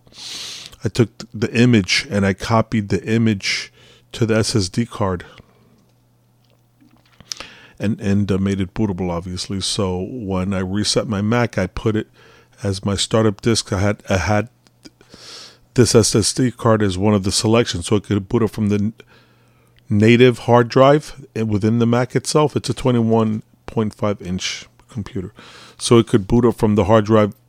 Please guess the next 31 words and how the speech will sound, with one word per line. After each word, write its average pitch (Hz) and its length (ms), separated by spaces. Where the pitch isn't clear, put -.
that's 104 360
already 101 360
native, 101 420
that's 98 200
been 101 140
in, 98 240
in 113 140
it 107 100
for 104 100
ten 117 260
years, 127 260
or 104 400
I 107 80
could - 200
select 113 400
that, 104 320
or 107 220
I 101 40
could - 200
select 104 720
the 104 100
new 104 200
S 95 160
S 95 120
D 107 160
card 95 240
that 92 120
I 98 100
put - 180
as 95 160
bootable. 98 480